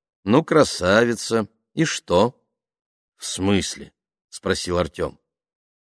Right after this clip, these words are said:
«Да так. Ну, принцесса. А толку?» «Ты что в виду имеешь?» вдруг возмутился он. «Типа я принцесса, а где же мой прекрасный принц?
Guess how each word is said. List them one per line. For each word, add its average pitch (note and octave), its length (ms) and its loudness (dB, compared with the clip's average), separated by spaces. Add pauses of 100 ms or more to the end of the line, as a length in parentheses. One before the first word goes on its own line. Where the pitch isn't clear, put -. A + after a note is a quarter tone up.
(120)
«Да A2+ 240 2
так. - 500 -2 (640)
Ну, E3+ 180 2
принцесса. A#2+ 960 2 (460)
А C#3 120 6
толку?» - 560 0 (1000)
«Ты A#2 140 0
что - 380 6
в B2+ 60 8
виду C#3 480 6
имеешь?» A#2 600 4 (360)
вдруг F2 340 0
возмутился F#2 600 -2
он. E2 220 -2 (840)
«Типа C3 400 8
я C#3 240 10
принцесса, D3 720 6
а C3+ 60 8
где A#2+ 200 4
же C#3+ 140 6
мой D#3 180 8
прекрасный D#3 560 6
принц? A3 480 0